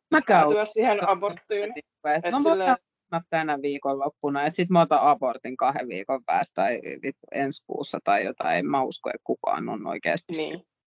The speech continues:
Speaker 2: Ilmankin sitä niinku moralisointia siellä sitten,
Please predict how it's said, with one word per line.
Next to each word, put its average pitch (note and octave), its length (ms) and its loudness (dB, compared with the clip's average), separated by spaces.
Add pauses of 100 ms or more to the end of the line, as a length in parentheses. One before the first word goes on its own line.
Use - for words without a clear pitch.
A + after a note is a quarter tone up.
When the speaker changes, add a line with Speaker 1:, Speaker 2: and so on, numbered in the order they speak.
(140)
Speaker 2:
Ilmankin D#3+ 720 0
sitä F3 580 -2
niinku F3 240 -4
moralisointia F#3+ 840 0
siellä F#3+ 300 -2
sitten, G3+ 400 -8